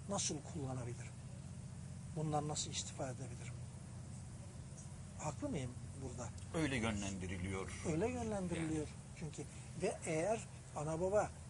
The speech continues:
Speaker 1: bu işe yarayacaksa onunla ilgileniliyor. Evine alıyor, İşte çocuğuna bakacağı için,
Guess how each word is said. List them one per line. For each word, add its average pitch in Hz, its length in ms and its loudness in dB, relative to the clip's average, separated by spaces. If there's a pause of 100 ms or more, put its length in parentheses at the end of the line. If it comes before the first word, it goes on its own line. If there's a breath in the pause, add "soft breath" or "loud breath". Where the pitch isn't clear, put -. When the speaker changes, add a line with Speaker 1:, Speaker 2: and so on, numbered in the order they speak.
(100)
Speaker 1:
bu 208 100 0
işe 247 160 2
yarayacaksa 180 760 4 (960)
onunla 160 340 6
ilgileniliyor. 131 720 0 (680)
Evine 151 260 6
alıyor, 127 420 0 (420)
İşte - 200 -2
çocuğuna 131 400 0
bakacağı 123 420 -2
için, - 220 -4